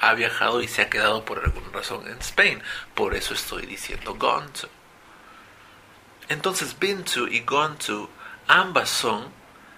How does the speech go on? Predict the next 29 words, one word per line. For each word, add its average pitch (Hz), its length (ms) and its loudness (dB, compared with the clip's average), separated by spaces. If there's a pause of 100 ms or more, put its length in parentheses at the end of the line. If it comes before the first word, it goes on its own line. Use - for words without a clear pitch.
(300)
parecidas 131 760 4 (140)
en 123 360 2 (840)
una 131 320 -2
traducción 104 640 -4
que - 240 -4
es - 120 -4
lo 101 120 -4
que 104 100 -14
confunde 101 540 -8
a 95 80 -8
todos. - 440 -8
Y 110 240 -8 (240)
a 107 180 6
eso 117 280 0
voy 104 220 -2
con 98 360 -4
ser - 280 -4
más 98 280 -8
claro. - 320 -4 (1000)
Nosotros 247 340 4
a 247 40 10
veces 226 240 2
cuando 127 280 6
hablamos 135 380 2
inglés 110 480 0
hacemos 107 380 -6
una 104 160 -2
traducción 98 840 -2
literal, 95 600 2